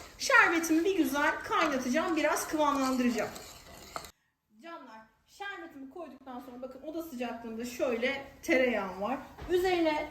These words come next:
bir çay bardağı pudra şekeri, bir adet yumurtanın sarısı,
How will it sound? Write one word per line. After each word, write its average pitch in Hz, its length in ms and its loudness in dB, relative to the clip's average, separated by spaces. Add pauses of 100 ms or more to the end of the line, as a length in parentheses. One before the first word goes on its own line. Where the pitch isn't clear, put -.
bir 302 280 0
çay 226 280 2
bardağı 185 400 -2 (160)
pudra 285 240 0
şekeri, 277 580 0 (2000)
bir 359 280 2 (100)
adet 233 480 -2 (140)
yumurtanın 247 560 4
sarısı, 233 680 0